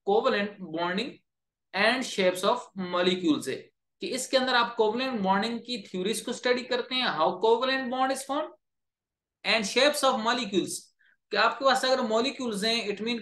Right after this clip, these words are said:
covalent bond, जो कि मैंने आपको बताया था कि कोवलेंट बॉन्ड जो है वो फर्स्ट जो हमारे पास, अ, जो कि, अ, किसी भी मॉलिक्यूल की शेप अगर हमने फाइंड आउट करनी है, तो जो फर्स्ट कंडीशन है वो सेटिस्फाई होनी चाहिए,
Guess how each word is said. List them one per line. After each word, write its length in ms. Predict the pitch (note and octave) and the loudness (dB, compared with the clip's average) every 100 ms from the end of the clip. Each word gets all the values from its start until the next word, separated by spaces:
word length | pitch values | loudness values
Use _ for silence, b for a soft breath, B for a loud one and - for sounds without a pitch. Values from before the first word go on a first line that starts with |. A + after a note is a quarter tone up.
| - | 2
covalent 400 | C4 C#4 C4 A3 | 4 4 2 0
bond, 340 | G3 G#3 G#3+ G#3 | 2 2 2 -2
जो 200 | G3 F#3+ | -2 0
कि 160 | G#3 | 0
मैंने 200 | G3 G3 | 0 2
आपको 340 | F#3+ F#3 G3+ G3 | 2 2 0 0
बताया 400 | B3 F3 A3 A#3+ | 0 2 2 2
था 360 | G3 D#3+ - _ _ _ | 0 -2 -4 _ _ _
कि 80 | G#3 | -4
कोवलेंट 560 | G3+ B3 D4 D4 C4 G#3+ | 2 4 4 2 0 2
बॉन्ड 320 | G3+ G#3 G#3 | 4 4 2
जो 60 | |
है 220 | F#3+ G3 G#3 | -2 -2 -4
वो 500 | G3+ G#3+ A3 G3 - | -2 0 -2 -4 0
फर्स्ट 340 | B3 C#4+ - G#3+ | 2 4 0 -2
जो 80 | G3+ | 0
हमारे 280 | F#3+ F#3 | 2 2
पास, 440 | F#3 F3+ F#3 - - F#3 | 2 0 0 -4 -12 -4
अ, 260 | F3 E3+ | -2 -2
जो 240 | E3+ F3 F#3 | -2 -2 -2
कि, 280 | F3+ F#3 G3 | -2 -2 -2
अ, 200 | F#3+ _ _ _ | -4 _ _ _
किसी 540 | E3 F3 - A3 - C4+ | -2 0 0 -4 -2 -4
भी 160 | B3+ | -2
मॉलिक्यूल 520 | A3+ G3 F3+ F3+ G#3+ G#3 | 2 4 4 0 -4 -8
की 160 | G#3 | -8
शेप 520 | G3 - - G#3+ C4 C4 | -10 -10 2 4 4 4
अगर 240 | G3+ G3 | 4 4
हमने 280 | F3+ F#3 F#3 | 0 -4 -6
फाइंड 360 | F3+ F3+ G3+ G#3+ | -2 0 0 0
आउट 180 | G3 | -2
करनी 260 | F3+ E3+ F3 | -2 -4 -4
है, 220 | G3 G3 _ _ _ | -6 -8 _ _ _
तो 300 | G#3 G#3 G3+ F#3 | 6 6 6 4
जो 120 | F#3+ | 2
फर्स्ट 360 | - - - - - | 2 2 4 2 -2
कंडीशन 460 | A3 A#3+ A3+ A3+ | 0 0 -4 -4
है 280 | F#3 F3 - _ - | -6 -8 -16 _ -12
वो 220 | F#3 C#4+ | 2 2
सेटिस्फाई 580 | D4 A3 G3+ G3+ F#3+ F#3 | 4 2 2 2 4 4
होनी 200 | F3 E3+ | 2 -2
चाहिए, 480 | F3 E3 F3 - | -2 0 0 -2